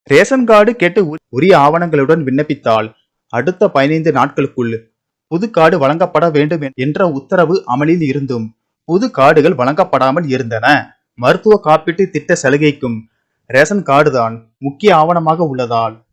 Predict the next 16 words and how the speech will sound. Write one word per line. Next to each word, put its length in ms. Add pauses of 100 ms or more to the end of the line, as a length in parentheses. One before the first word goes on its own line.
(120)
ரேஷன் 420
கார்டுகளை 640 (200)
உடனடியாக 640
தர 300
வேண்டும் 280
என்றும் 420
கோரிக்கைகள் 540
வலுத்தன. 640
இந்த 340
நிலையில் 520 (160)
தமிழக 480
அரசு 340
அதிரடி 340
அறிவிப்பு 400
ஒன்றை 280
வெளியிட்டுள்ளது. 640